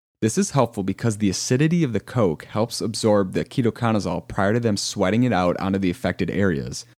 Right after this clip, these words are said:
However, because of ketocanazole's black box warning for hepatotoxicity, it is not recommended for these superficial fungal infections. So that about does it for the pityriaciform rashes.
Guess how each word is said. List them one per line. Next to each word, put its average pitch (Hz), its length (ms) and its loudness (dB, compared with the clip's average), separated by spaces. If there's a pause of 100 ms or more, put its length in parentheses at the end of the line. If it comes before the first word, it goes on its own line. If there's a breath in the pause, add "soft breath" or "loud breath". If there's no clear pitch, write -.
(300)
However, 120 580 4
because 101 380 -2
of 180 80 0
ketocanazole's 123 800 0
black 92 320 0
box 139 280 -2
warning 101 280 2
for 98 160 -6
hepatotoxicity, 104 1200 -2
it 107 100 -4
is 101 180 -2
not 101 300 2
recommended 107 540 2
for 101 180 0
these 95 160 -2
superficial 104 640 -2
fungal 98 380 2
infections. - 720 -6 (840)
So - 120 -2
that 120 160 6
about 233 240 2
does 113 200 4
it 113 100 -4
for 110 120 0
the 101 60 4
pityriaciform 107 720 2
rashes. 85 560 -4